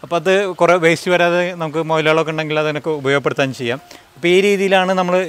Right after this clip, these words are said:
ഇതിൻ്റെ അക്വാപോണിക്സിൻ്റെ പ്രവർത്തനം എന്ന് പറയുന്നത്. യാതൊരു ബുദ്ധിമുട്ടില്ലാതെ നമുക്ക് വളരെ ഭംഗിയായിട്ട് ഇതിനെ കൈകാര്യം ചെയ്യാൻ പറ്റും ഈ ഒരു അക്വാപോണിക് സിസ്റ്റം ആണെങ്കിൽ. അത്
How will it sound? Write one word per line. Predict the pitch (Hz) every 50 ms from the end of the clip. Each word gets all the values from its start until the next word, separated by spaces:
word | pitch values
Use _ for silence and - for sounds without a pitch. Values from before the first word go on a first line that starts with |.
| 165 165 160
ഇതിൻ്റെ | 135 151 151 147 160 165 165 - - - - - - - - 127
അക്വാപോണിക്സിൻ്റെ | - - 147 143 151 151 151 147 - 160 151 147 147 160 151 - - - - - -
പ്രവർത്തനം | - 131 135 135 127 - 170 165 156 147
എന്ന് | 135 131
പറയുന്നത്. | 123 117 113 107 110 113 113
യാതൊരു | 120 127 131 139 135 151 156 147 139
ബുദ്ധിമുട്ടില്ലാതെ | 135 123 139 139 131 - 151 135 135 139 135 135 135 131
നമുക്ക് | 127 120 - 131 117
വളരെ | 113 113 107 113 127 139 139 127
ഭംഗിയായിട്ട് | 123 117 120 120 120 131 127 127 117 - - 135 139 131 - - - - - _ 131
ഇതിനെ | 120 120 127 127 131 131 127 127 -
കൈകാര്യം | 127 123 117 120 127 131 135 131
ചെയ്യാൻ | 135 127 120 113
പറ്റും | 107 - - - 156 - _ - - _ _ _
ഈ | 131 135
ഒരു | 135 131
അക്വാപോണിക് | - - - 135 - 143 139 131 -
സിസ്റ്റം | 131 - - 131 113
ആണെങ്കിൽ. | 110 107 104 107 120 - 117
അത് | 117 123